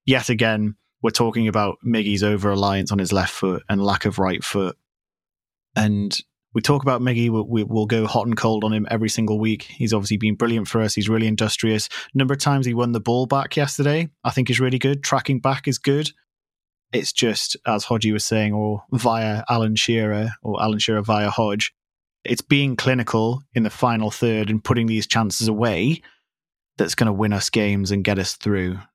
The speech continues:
Anyone have anything else to say on, on kind of Miggy's chance? Hodgie, I'll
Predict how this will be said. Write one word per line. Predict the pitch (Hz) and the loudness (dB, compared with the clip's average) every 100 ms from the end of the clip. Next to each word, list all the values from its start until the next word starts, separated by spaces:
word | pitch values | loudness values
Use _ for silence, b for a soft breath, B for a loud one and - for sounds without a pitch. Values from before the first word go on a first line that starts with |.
| 110 | -2
Anyone | 113 113 | 0 2
have | 117 | 2
anything | 110 104 113 | 2 2 2
else | 113 104 | 0 0
to | 113 | -2
say | - 123 | 0 2
on, | 120 113 | 2 0
on | 113 127 113 | 0 -2 0
kind | 120 | 0
of | 117 120 - 113 | 0 -4 -8 -2
Miggy's | 135 123 120 117 | 0 2 0 0
chance? | - 127 123 - - | 2 2 2 0 -6
Hodgie, | - 123 113 117 | -2 0 2 0
I'll | 110 110 | 0 -2